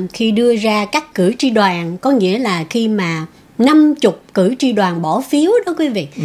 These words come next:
Speaker 1: Năm chục cử tri đoàn bỏ phiếu khi mà, ừm, một trong hai người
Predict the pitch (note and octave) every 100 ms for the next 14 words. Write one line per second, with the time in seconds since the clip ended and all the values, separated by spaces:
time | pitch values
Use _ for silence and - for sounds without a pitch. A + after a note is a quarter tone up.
0 | C3+ A2+ B3 D4+ E4 D#4+ G3 - F#3+ C4
1 | C#4 A#3+ G3 F3 E3+ G#3+ - C4+ E4 G4+
2 | - C4+ C4+ B3 G#3+ F#3 E3 E3+ - _
3 | - F#3 F#3 F3+ F3+ F3 - A#3 A#3 G3+
4 | B3+ B3+ A3+ F#3+ E3+